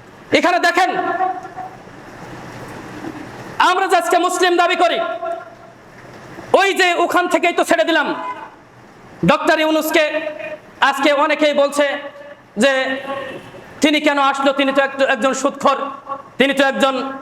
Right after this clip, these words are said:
আমেরিকার দালাল, এভাবে করে কথা বলছে। হ্যাঁ, ঠিকই আছে সব, কিন্তু আমাদের উপরে তো এরকমই আসবে, কারণ আমরা মুসলিমরা পরিপূর্ণভাবে ইসলামের ভিতরে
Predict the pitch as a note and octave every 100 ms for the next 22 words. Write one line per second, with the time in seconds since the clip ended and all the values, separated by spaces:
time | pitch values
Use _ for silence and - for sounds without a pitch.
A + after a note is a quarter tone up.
0 | - - C4 C#4+ C#4 C4+ C4 C4 - -
1 | - - - - - - - - - -
2 | A3+ C4+ C#4 B3+ C4+ C#4+ C#4 C#4 C4 B3+
3 | A#3+ A#3+ A3 - D3 A#3 F#4+ - - -
4 | - - - - - - - C#4+ D4 C#4
5 | C4 B3+ A#3 - - - - - - -
6 | - - - - - - A#3+ G#4 A4 G4
7 | A3+ D3+ - - C#4 E4+ D#4+ D4+ D4+ C#4+
8 | C#4+ C4+ C4+ C4 C4+ E4+ F#4 D4 A3 A#3+
9 | D#3 - - B3 C4 B3+ C#4 E4+ D4 C4+
10 | C4+ C#4 C#4 C4 F#3 - - - - -
11 | - D#4+ D#4+ A4 A4 G4+ D#4+ D4 F#3+ -
12 | - - - - - - - B3 B3 C#4
13 | A#3+ A#3+ B3